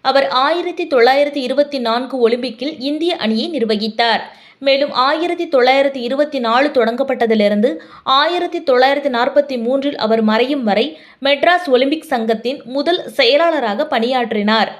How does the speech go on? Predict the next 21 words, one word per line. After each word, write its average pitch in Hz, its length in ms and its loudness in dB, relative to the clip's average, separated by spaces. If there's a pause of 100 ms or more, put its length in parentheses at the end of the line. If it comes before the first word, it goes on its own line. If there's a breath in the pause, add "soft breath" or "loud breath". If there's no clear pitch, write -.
(460 loud breath)
பக் 330 260 2
நினைவு 339 380 0
விளையாட்டு 285 520 4
விழா 262 220 2
என்பது 233 440 0
பள்ளி 285 320 0
மற்றும் 294 340 -4
கல்லூரி 269 400 0
மாணவர்களுக்கு 240 760 0
அர்ப்பணிக்கப்பட்ட 240 800 -2
வருடாந்திர 269 560 0
நிகழ்வாகும். 226 720 2 (380 loud breath)
இது 311 200 2
பல்வேறு 302 420 0
விளையாட்டுகளில் 269 680 2
தங்கள் 294 380 0
திறமையை 294 400 2
வெளிப்படுத்த 247 560 0
ஒரு 262 240 0
தளத்தை 269 380 0
வழங்குகிறது. 226 720 2